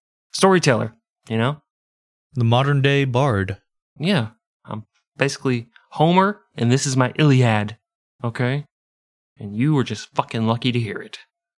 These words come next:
Speaker 1: I'm sorry, I don't know why I'm so angry right now. I, going through a lot, but, uh,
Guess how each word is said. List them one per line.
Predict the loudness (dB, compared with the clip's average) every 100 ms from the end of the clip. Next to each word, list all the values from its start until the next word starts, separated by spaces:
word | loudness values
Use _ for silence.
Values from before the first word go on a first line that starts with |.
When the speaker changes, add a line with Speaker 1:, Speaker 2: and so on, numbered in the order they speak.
| _ _ _ _ _ _ _ _
Speaker 1:
I'm | -2
sorry, | 0 0
I | -2
don't | -2
know | -4
why | -8
I'm | -10
so | -10 -8
angry | -10 -12
right | -14 -14
now. | -14 -14
I, | -16 -20 _ _ _ _ _ _ _ _ _ _ _
going | 2 4
through | 4 2
a |
lot, | 0 -2 -8 -10 -18 _ _
but, | -12 -10 -8
uh, | -8 -10